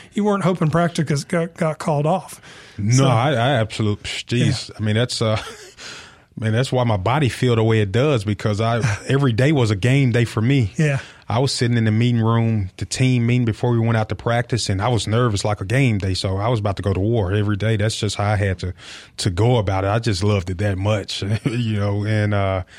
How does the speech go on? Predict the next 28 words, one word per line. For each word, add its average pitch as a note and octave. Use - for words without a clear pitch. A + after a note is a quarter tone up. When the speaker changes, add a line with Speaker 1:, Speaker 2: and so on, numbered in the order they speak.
Speaker 2:
no, G#2+
college, C3
when B2
I D3
first C#3+
stepped C3+
on A#2+
the G#2
college A#2
campus A2
of G2
Ole G#2+
Miss, G#2
walking A#2
through A2+
the G2
Grove, G#2
I, G2+
I A#2
just G#2+
enjoyed G#2
every G#2+
time G#2
I G2
got F#2+
to G2
walk G2
through, G2+